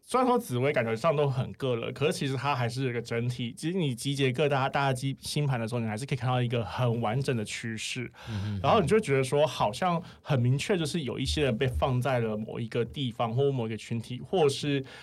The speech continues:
Speaker 1: 他在，就是在某一群人在社会的某一个地方，他发挥了他的功能这样子。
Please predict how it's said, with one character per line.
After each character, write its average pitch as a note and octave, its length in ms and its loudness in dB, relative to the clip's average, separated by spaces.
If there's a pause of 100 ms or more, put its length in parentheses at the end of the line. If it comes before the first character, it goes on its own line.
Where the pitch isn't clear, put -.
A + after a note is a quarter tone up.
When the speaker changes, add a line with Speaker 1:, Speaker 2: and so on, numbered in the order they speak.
(100)
Speaker 1:
他 D#3+ 240 0
在， D#3+ 240 4 (220)
就 F#3 100 0
是 E3+ 80 0
在 F3 260 0
某 C#3+ 200 2
一 F3 40 4
群 D3+ 220 0
人 B2 300 4
在 C#3 160 2
社 C#3 240 0
会 C#3 140 4
的 B2+ 100 2
某 A2 180 0
一 A2+ 40 -6
个 A#2 80 -4
地 C3 200 -2
方， A#2+ 160 0
他 A#2+ 200 0
发 B2 200 2
挥 B2 200 0
了 A2+ 160 2
他 A#2 160 -6
的 A#2 100 0
功 A#2 300 -2
能 A2 200 -2
这 A2+ 120 -6
样 A2 280 -4
子。 A2 240 -14